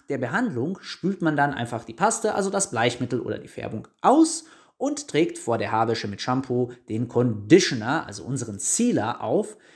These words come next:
der das Gleichgewicht, die Porosität und den P-H-Wert regelt. In diesem Fall sprechen wir über Decolor B Pro Force einhundertzwei.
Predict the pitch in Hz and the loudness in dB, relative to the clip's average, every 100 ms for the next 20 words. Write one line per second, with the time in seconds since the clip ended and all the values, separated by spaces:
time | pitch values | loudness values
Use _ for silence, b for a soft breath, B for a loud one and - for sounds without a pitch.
0 | b 113 143 208 233 127 - 107 104 185 | b 2 4 4 2 -2 -4 0 2 2
1 | - 160 151 151 - 123 - 208 190 151 | 2 2 2 0 -4 -6 4 4 6 2
2 | 170 - 127 131 135 107 113 110 - 110 | 0 -2 -2 -2 -4 -4 -6 -8 -10 -10
3 | - 117 127 104 90 - 104 101 - - | 0 2 2 0 -6 -12 -12 -12 -14 -20
4 | _ _ _ _ _ _ _ _ _ 117 | _ _ _ _ _ _ _ _ _ -2
5 | 110 143 220 - 117 139 - 117 139 127 | 2 4 4 2 2 0 2 0 2 2
6 | 123 113 104 160 196 160 139 131 131 139 | 4 0 0 -2 0 4 4 4 0 -4
7 | - 110 107 107 101 - - 113 104 104 | -4 -4 -4 -6 -6 -8 -10 -8 -6 -6
8 | 98 - - 107 104 101 | -4 -2 -2 -2 -4 -4